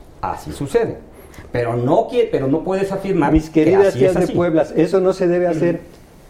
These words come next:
Speaker 1: Mm.
Speaker 2: en ningún caso.
Speaker 1: Como en ningún caso creo
Speaker 2: En ningún
Speaker 1: que
Speaker 2: caso.
Speaker 1: hacen ustedes
Speaker 2: En
Speaker 1: cosas,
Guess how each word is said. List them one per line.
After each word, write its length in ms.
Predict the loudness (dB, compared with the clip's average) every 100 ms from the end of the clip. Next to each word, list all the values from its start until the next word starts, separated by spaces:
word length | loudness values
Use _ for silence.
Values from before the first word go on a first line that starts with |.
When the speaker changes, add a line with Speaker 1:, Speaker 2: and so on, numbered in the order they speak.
| -4 0
Speaker 1:
Mm. 40 |
Speaker 2:
en 100 | 2
ningún 420 | 2 2 4 4 4
caso. 380 | 0 -2 -6 -12 -16 -20 -20 -18 -14 -12 -14 -18 -20 -20 -10 2
Speaker 1:
Como 180 | 2 2
en 60 |
ningún 340 | -4 -4 -4 -4
caso 320 | -4 -2 -2
creo 340 | 0 -2 -4 -10 -20 -20 -20 0
Speaker 2:
En 160 | 2 4
ningún 380 | 4 4 2 2
Speaker 1:
que 60 |
Speaker 2:
caso. 340 | 2 2 2 0
Speaker 1:
hacen 100 | -2
ustedes 380 | -2 0 2 4
Speaker 2:
En 100 |
Speaker 1:
cosas, 120 | 4